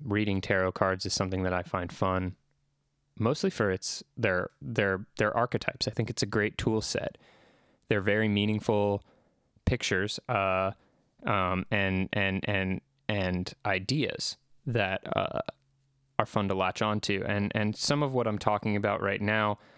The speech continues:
would go along with the moon card. I think about the moon card as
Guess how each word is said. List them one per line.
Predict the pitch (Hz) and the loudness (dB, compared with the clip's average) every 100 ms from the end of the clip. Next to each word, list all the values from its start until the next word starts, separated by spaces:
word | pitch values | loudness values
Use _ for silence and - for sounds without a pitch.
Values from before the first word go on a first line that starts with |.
| - - | -12 -4
would | 110 107 101 98 113 - _ _ - _ - - - _ - | 0 2 2 2 -2 -8 _ _ -20 _ -20 -20 -20 _ -4
go | 123 127 123 | 2 2 2
along | 113 117 117 107 | 2 2 2 2
with | 104 104 - - | 2 0 -4 -8
the | 113 104 | -2 0
moon | 98 104 117 120 113 | 2 2 2 0 -2
card. | - - - - - | -2 -2 -4 -6 -6
I | 107 | -4
think | - 127 | -2 -2
about | 123 117 - | 0 0 0
the | 95 | 0
moon | 101 120 123 113 | 2 2 2 0
card | 117 101 98 98 | 2 2 2 2
as | 101 98 95 95 95 | 2 2 2 0 -2